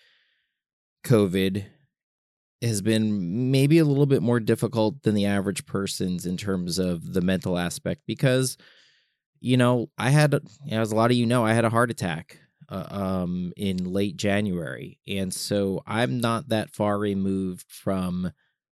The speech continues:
being in a hospital and feeling like I was part of a, a life or death experience. And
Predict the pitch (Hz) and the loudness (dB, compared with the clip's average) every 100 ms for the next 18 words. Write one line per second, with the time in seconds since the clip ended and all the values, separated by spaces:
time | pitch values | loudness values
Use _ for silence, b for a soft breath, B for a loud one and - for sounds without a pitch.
0 | _ 123 110 107 101 95 92 92 92 - | _ -2 0 2 2 0 -4 -8 -10 -16
1 | _ _ _ _ _ 113 101 90 87 - | _ _ _ _ _ -4 -2 -2 -6 -8
2 | - 90 85 85 95 _ 147 _ - 92 | -8 -8 -8 -10 -16 _ -20 _ -8 -4
3 | 90 90 90 90 87 - _ - 104 98 | -4 -4 -4 -6 -8 -14 _ -6 -4 -2
4 | 95 90 90 90 87 87 - 92 90 71 | -2 -2 -4 -4 -2 -4 -4 -4 -4 -4
5 | 87 85 - 95 90 90 - 92 87 87 | -4 -4 -4 -6 -4 -6 -6 -6 -6 -6
6 | 82 - 143 156 143 131 131 117 | -8 -6 0 2 2 0 -2 -2